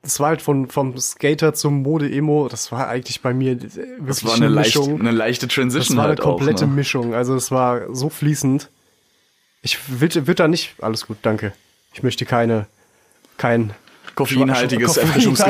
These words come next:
Speaker 1: koffeinhaltiges Erfrischungsgetränk. <laughs>
Speaker 2: Hi, Hassan.
Speaker 1: Ähm, und ja, wie gesagt, ich fand halt die Klamotten ganz cool, die man so aus der Skater-Szene kennt,
Speaker 2: Mhm.
Speaker 1: weil die so halt simpel waren und
Speaker 2: Ja.
Speaker 1: funktional, <laughs> kann man jetzt einfach mal so sagen.
Speaker 2: Ja.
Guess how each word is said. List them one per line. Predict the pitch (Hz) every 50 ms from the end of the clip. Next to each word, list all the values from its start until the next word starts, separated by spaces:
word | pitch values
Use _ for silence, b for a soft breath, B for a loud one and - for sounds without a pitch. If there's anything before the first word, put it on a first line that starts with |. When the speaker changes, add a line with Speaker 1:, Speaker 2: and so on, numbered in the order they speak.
| 185
Speaker 1:
koffeinhaltiges | 170 123 - - 175 175 -
Erfrischungsgetränk. | 180 147 - - 185 - 226 220 - - 220 180 - - 240 233 233 - - - - - - 427 - 269 - _
<laughs> | _ - - - - - - _ -
Speaker 2:
Hi, | 185 226 208 170 156 135 127
Hassan. | 135 127 123 123 110 92 85 87 - - -
Speaker 1:
Ähm, | 127 139 151 156 151 151 147 143
und | 143 131 139 131 - - -
ja, | 147 135 151 175 151
wie | 151 147
gesagt, | 139 131 143 160 156 -
ich | - -
fand | - 147 139
halt | 147 139 131
die | 135
Klamotten | - - 131 123 131 - - 160
ganz | 156 151 - - - -
cool, | 170 175 180 165
die | 139
man | 135 131 131
so | 123 131 123
aus | 120 -
der | - 117 110
Skater-Szene | - - 123 127 156 151 143 - 156 151 156
kennt, | 147 - 156 165 180 - _
Speaker 2:
Mhm. | - 117 113
Speaker 1:
weil | 113 113
die | 131
so | 127 135 143 143 120
halt | 127 117 - _ _ _ _ _ _ _ _ _
simpel | 147 135 127 127 123 139 139 131
waren | 143 143 160 170 175 190 214
und | - - 131 -
Speaker 2:
Ja. | 240 - - - _ _ -
Speaker 1:
funktional, | - - 196 - - - 311 247 151 127 156 147 190 190 180 240 - - - 196 - -
<laughs> | 175 - 208 190 185 -
kann | - 160
man | 156 165 151
jetzt | 147 - -
einfach | 143 143 165 143
mal | 131 117
so | 120 120
sagen. | 117 123 123 139 147 175 139
Speaker 2:
Ja. | 139 123 107